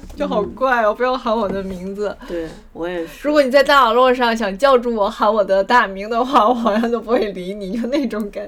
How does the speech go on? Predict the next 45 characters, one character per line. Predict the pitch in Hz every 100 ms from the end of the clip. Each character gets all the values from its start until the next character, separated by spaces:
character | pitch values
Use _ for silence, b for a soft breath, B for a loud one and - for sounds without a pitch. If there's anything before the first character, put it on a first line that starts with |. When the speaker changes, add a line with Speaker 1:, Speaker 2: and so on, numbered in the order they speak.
| -
Speaker 1:
觉 | -
的， | - -
不 | 208
知 |
道 | 202 190
为 | 208 214
什 | 202
么。 | - - - 233
Speaker 2:
然 | 214
后 | 254
我 | 233
现 | 240
在 | 247 226
不 | 208 247
是 | 240
上 | - 240 214
班 | 208 226 269
了 | 269
嘛， | 180 -
Speaker 1:
嗯。 | 196
Speaker 2:
然 | 208
后 | 226
上 | 254 220
班 | 220 233
我 | 208
在 | 185
咖 | - 220
啡 | 226 233
馆 | 185 - 139
有 |
一 | 170
个 | 185
围 | 165 185
裙， | 226 185 170
围 | 190
裙 | 233 208
上 | 202 190
也 | 185
有 | 220
一 |
个 | 175
名 | 165 -
牌 | 165 -
儿， | - 185
Speaker 1:
嗯。 | 202